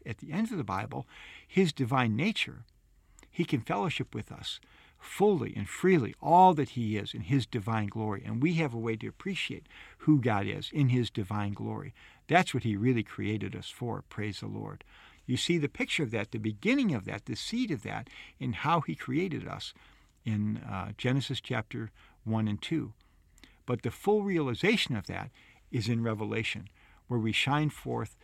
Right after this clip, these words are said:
God's divine nature, and we're able to fellowship with God in the fullest way as his dwelling place. He dwells in us, and we dwell with him. That's the ultimate reality of the fellowship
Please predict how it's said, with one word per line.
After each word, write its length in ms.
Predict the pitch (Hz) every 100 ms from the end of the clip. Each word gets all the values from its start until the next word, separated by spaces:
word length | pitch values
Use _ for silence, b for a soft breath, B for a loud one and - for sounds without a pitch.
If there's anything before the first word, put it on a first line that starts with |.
| b b b - 107
God's 320 | 117 131 -
divine 600 | - 98 110 113 117 110 117
nature, 480 | 127 151 - 90 - _ _ -
and 100 | 113
we're 100 | 110
able 260 | 135 143 131
to 80 | 113
fellowship 580 | - 151 139 - 110 107
with 160 | -
God 240 | 107 101 107
in 140 | 101
the 80 | 92
fullest 500 | - 170 143 - -
way 240 | 95 104 - b b b _
as 280 | 127 131 -
his 140 | 107
dwelling 340 | - 110 113 107
place. 380 | - 92 - - b b b
He 240 | - 151
dwells 440 | 110 127 143 135
in 120 | 123 120
us, 300 | 120 - -
and 200 | 107 101
we 140 | 127 139
dwell 300 | 107 107 104
with 220 | 95 -
him. 180 | 101 90
That's 260 | 147 156
the 120 | - 113
ultimate 340 | 135 117 87
reality 460 | 98 107 117 104 98
of 80 |
the 80 | 98
fellowship 500 | - 113 113 - 107